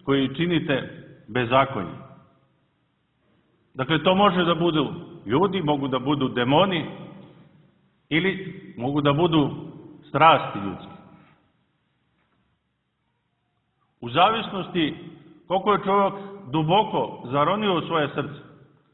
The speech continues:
on vidi jedno od ova tri nivoa. Obično u našem životu nam se čini da su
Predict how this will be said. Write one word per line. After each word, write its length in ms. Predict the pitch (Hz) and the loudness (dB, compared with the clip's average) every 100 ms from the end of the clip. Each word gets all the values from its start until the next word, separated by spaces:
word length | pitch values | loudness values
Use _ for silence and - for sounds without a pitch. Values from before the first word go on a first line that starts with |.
| _ _ _ _ _ _ | _ _ _ _ _ _
on 300 | 147 190 185 | -4 -2 0
vidi 640 | 160 202 175 143 - - - - - - - | -2 0 0 -2 -4 -14 -18 -20 -20 -20 -6
jedno 460 | 156 202 185 170 - - - - - _ _ _ | 0 0 0 -2 -4 -10 -18 -20 -20 _ _ _
od 200 | 135 160 | -2 0
ova 320 | 185 190 165 | 4 4 2
tri 280 | 196 214 143 - - - - - - _ | 0 -2 -2 -6 -16 -20 -20 -20 -20 _
nivoa. 440 | 117 143 131 113 85 - - - - _ _ _ _ _ _ _ _ _ _ _ _ _ _ _ _ _ _ _ _ _ _ _ _ | -4 -2 0 0 -2 -12 -20 -20 -20 _ _ _ _ _ _ _ _ _ _ _ _ _ _ _ _ _ _ _ _ _ _ _ _
Obično 640 | 165 196 202 180 180 151 - - - - - _ _ _ _ _ | -2 -2 -4 -2 -2 -2 -6 -16 -20 -20 -20 _ _ _ _ _
u 60 | |
našem 380 | 123 180 190 175 | -2 0 0 -4
životu 380 | 139 175 202 202 | -2 -2 -2 -4
nam 140 | 165 143 | -4 -4
se 160 | 147 - | -6 -4
čini 600 | 185 196 170 - - - - - _ _ _ _ _ | -2 -2 -4 -6 -14 -20 -20 -20 _ _ _ _ _
da 180 | 240 170 - | -4 -4 -4
su 220 | 160 123 | -6 -6